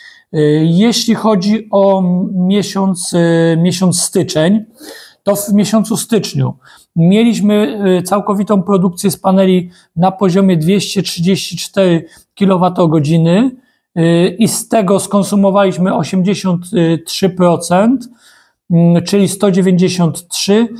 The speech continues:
sprzedaliśmy trzydzieści dziewięć. Y, całkowitego zużycia w naszym domu w styczniu było trzysta osiemdziesiąt sześć kilowatogodzin, y, z sieci mieliśmy, y, sto dziewięćdziesiąt dwa,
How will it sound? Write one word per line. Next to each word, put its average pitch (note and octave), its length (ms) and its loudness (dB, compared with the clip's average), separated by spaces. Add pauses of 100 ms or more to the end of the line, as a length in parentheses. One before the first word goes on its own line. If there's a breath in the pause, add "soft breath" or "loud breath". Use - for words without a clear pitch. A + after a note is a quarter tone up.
(140 loud breath)
sprzedaliśmy G3 720 0
trzydzieści F3 600 -4
dziewięć. C3 540 -4 (640 soft breath)
Y, E3+ 580 2
całkowitego G#3+ 680 -2
zużycia G#3 360 -2
w F3+ 60 -4
naszym F#3+ 360 -2
domu F#3+ 240 2
w - 60 -10
styczniu G3 400 -2
było F3 240 2
trzysta G3 400 -4
osiemdziesiąt F3+ 640 0
sześć F3+ 340 -4 (280 soft breath)
kilowatogodzin, F3+ 1040 0 (420 loud breath)
y, F3 380 4
z F3+ 160 -4
sieci G#3 400 -2
mieliśmy, F3 680 0 (460 loud breath)
y, D#3+ 220 2
sto - 260 -2
dziewięćdziesiąt E3+ 800 0
dwa, F#3 460 0